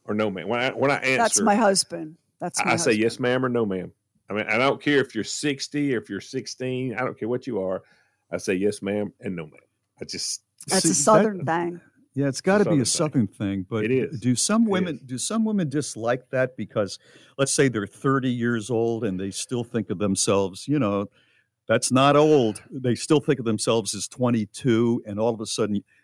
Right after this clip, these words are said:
Speaker 3: they get hit with a "ma'am,"
Speaker 1: I, I
Speaker 3: which
Speaker 1: don't
Speaker 3: I,
Speaker 1: think
Speaker 3: to
Speaker 1: that,
Speaker 3: some
Speaker 1: no. <clears throat>
Speaker 3: ears sounds matronly.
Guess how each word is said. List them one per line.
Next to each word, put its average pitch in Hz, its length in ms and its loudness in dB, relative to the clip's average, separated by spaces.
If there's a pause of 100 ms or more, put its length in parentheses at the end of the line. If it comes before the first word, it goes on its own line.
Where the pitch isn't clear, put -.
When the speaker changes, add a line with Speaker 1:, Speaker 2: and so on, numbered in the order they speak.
Speaker 3:
they 107 120 2
get 110 160 0
hit 113 200 0
with 107 160 -2
a 92 60 -2
"ma'am," 107 480 -2
Speaker 1:
I, 180 100 6
I 226 100 -2 (140)
Speaker 3:
which 190 220 4
Speaker 1:
don't 226 280 4
Speaker 3:
I, 117 100 2
Speaker 1:
think 165 120 -4
Speaker 3:
to 175 100 2
Speaker 1:
that, - 40 2
Speaker 3:
some 196 240 6
Speaker 1:
no. 196 120 6
<clears throat> - 0 -
Speaker 3:
ears 139 160 6
sounds 131 300 0
matronly. 110 640 0